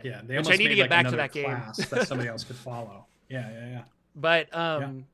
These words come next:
Speaker 2: yeah, no, that's really cool. I like stuff like that, too. And I, I always liked, uh,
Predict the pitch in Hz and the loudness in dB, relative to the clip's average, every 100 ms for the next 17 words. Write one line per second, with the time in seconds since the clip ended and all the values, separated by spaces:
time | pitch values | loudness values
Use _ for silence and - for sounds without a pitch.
0 | - 196 302 147 180 220 220 - 262 240 | -2 2 2 2 -4 -2 -4 -6 -12 -10
1 | 277 170 _ 156 175 185 - 190 196 180 | -12 -12 _ -6 -4 -4 -8 -12 -10 -10
2 | 170 - 202 147 143 151 - 165 190 214 | -12 -12 -10 -6 -4 -6 -6 0 2 2
3 | 190 165 160 - 147 135 127 | -2 -2 -4 -4 -8 -8 -8